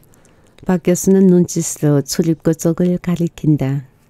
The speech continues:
딱히 할 말은 없지만 얘기하고 싶다. 그녀는 주위의 경계와 관심의 시선을 의식했은지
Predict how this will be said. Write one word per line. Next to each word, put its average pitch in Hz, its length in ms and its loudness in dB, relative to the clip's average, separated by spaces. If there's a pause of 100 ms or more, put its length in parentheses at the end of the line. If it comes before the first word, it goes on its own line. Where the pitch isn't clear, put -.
(680)
딱히 165 520 0
할 165 240 0
말은 165 360 2
없지만 147 640 2
얘기하고 170 640 0
싶다. - 560 -6 (880)
그녀는 190 480 4
주위의 170 640 2
경계와 165 720 2
관심의 165 600 2
시선을 170 720 2
의식했은지 147 960 -2